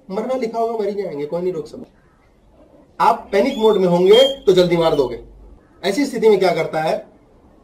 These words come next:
एनर्जी खींचता है अंदर से। जैसे ही बॉडी में से एनर्जी खींचता है, आप दस, बीस, तीस परसेंट बाहर चले जाते हैं, गुस्सा करते हैं, हल्ला मचाते हैं, "ऐसा क्यों कर दिया, वैसा क्यों कर दिया, ये नहीं होना चाहिए।" बॉडी में से एनर्जी ड्रेन होती है, बॉडी थकने लगती है,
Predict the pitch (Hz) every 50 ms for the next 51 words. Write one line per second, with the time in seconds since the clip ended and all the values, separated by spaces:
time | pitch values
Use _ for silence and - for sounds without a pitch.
0 | _ _ _ _ _ _ - - 160 160 160 156 160 185 185 175 147 - - -
1 | 123 110 110 113 110 - - - - - - - - - _ _ _ _ _ _
2 | _ - - 202 226 233 277 294 - 220 208 214 240 247 220 220 226 208 202 180
3 | 175 185 - 185 202 196 - - 233 220 208 214 233 233 226 - - - - 170
4 | - - 147 143 131 131 180 190 190 - - 135 135 160 180 175 - - 196 190
5 | 185 - - 185 - - 190 185 - 170 156 165 165 - 156 139 120 104 104 -
6 | - 110 104 - _ _ _ _ _ - - 196 226 247 220 185 180 170 - 151
7 | 139 143 - 175 175 175 165 156 - - 131 127 - 127 120 110 - - - _
8 | _ _ - - - 277 277 285 285 - 320 285 - 277 277 254 269 277 262 -
9 | 254 269 277 302 302 302 311 294 294 277 262 214 240 240 247 220 185 - 170 262
10 | 302 302 302 285 277 277 269 240 - 247 226 220 220 220 202 - - - - -
11 | 147 143 156 165 190 196 190 175 190 180 170 156 151 165 135 139 151 139 127 110
12 | - - - - - _ _ - 160 - 180 190 190 185 190 180 165 147 - -
13 | - 190 -